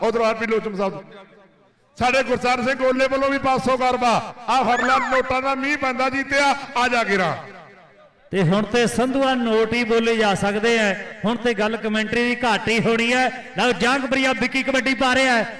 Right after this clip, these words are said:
Speaker 2: ਪਰ ਮੁੰਡਾ ਕਹਿੰਦੇ ਆਪਣਾ ਆਪ ਜਿਹੜਾ ਉਹ ਨਹੀਂ ਬਚਾ ਸਕਿਆ, ਆਪਣਾ ਡਿਫੈਂਸ ਜਿਹੜਾ ਗਵਾ ਬੈਠਾ ਹੈ, ਇਹ ਬਾਹਰ ਨਿਕਲ ਗਿਆ,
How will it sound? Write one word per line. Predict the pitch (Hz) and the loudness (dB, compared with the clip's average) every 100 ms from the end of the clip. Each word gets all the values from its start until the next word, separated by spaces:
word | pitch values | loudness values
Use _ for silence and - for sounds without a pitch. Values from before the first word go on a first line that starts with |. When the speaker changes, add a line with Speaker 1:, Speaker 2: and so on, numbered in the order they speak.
| - | -6
Speaker 2:
ਪਰ | 196 202 | -4 -2
ਮੁੰਡਾ | 196 214 226 | 0 0 0
ਕਹਿੰਦੇ | 226 240 247 | -2 0 0
ਆਪਣਾ | 226 226 233 233 214 220 226 | 0 0 -2 -2 0 0 2
ਆਪ | 240 233 | 0 0
ਜਿਹੜਾ | 240 233 | 2 2
ਉਹ | 233 233 226 220 - 175 | 4 4 0 -6 -8 -2
ਨਹੀਂ | 285 294 | 0 2
ਬਚਾ | 226 233 208 | 0 0 0
ਸਕਿਆ, | 185 214 240 226 202 214 233 | 0 -2 2 2 0 -4 -4
ਆਪਣਾ | 214 214 226 | -4 -2 -2
ਡਿਫੈਂਸ | 185 185 190 240 240 | -2 -2 0 0 0
ਜਿਹੜਾ | 233 233 | 0 0
ਗਵਾ | 196 214 220 | 2 2 2
ਬੈਠਾ | 220 190 | 0 0
ਹੈ, | 220 208 208 190 - | 0 0 -2 -12 0
ਇਹ | 208 175 | 0 2
ਬਾਹਰ | 214 254 247 | 0 0 0
ਨਿਕਲ | 220 220 226 | -2 -2 0
ਗਿਆ, | 240 254 | 2 2